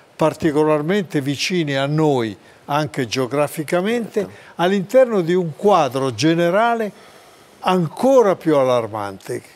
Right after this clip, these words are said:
Speaker 1: Guardi che cos'è l'Africa, guardi che cos'è l-, l'Asia,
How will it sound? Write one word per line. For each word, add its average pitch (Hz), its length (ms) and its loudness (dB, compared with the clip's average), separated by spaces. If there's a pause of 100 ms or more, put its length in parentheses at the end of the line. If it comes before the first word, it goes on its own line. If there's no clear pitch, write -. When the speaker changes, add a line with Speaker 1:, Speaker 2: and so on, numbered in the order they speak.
(140)
Speaker 1:
Guardi 190 520 2
che 175 180 -2
cos'è 151 380 2
l'Africa, 113 840 -6 (560)
guardi 180 540 2
che 160 240 -4
cos'è 185 640 0
l-, 160 500 -2
l'Asia, 160 960 2